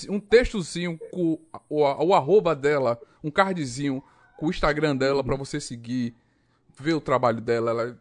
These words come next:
Speaker 1: muito divertida, é muito bacana o, o Instagram dela, muito comunicativa, tem muita coisa bacana que você vai gostar, né? E você também pode
Speaker 2: É.
Speaker 1: nos ajudar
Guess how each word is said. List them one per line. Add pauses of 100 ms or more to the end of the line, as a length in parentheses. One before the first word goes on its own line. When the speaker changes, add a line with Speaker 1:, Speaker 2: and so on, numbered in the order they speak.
Speaker 1:
muito
divertida,
é
muito
bacana
o, (400)
o
Instagram
dela,
muito
comunicativa,
tem
muita
coisa
bacana
que
você
vai
gostar, (240)
né? (220)
E
você
também
pode
Speaker 2:
É.
Speaker 1:
nos
ajudar